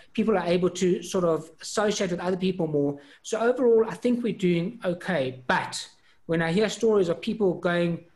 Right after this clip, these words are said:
to different provinces and then disregarding the rules, then we're not doing well. Then we, we're disregarding the facts for our own selfish needs to say that, you know what, we need a holiday,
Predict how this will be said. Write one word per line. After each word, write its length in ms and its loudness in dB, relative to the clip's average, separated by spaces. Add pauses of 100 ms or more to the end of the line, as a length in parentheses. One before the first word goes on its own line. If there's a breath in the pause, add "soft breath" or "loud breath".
(120)
to 80 -6
different 320 -2
provinces 680 -2
and 180 -4
then 280 -2 (120)
disregarding 640 0
the 100 2
rules, 520 0 (220 loud breath)
then 100 2
we're 80 2
not 220 -2
doing 160 2
well. 320 -6 (340)
Then 240 0
we, 200 2
we're 200 -4
disregarding 800 0
the 100 -4
facts 600 -6 (300 loud breath)
for 160 2
our 220 -2
own 560 2
selfish 540 -2
needs 380 0
to 120 -6
say 200 -2
that, 240 -2
you 60 0
know 120 2
what, 140 -2
we 120 2
need 160 2
a 80 0
holiday, 460 0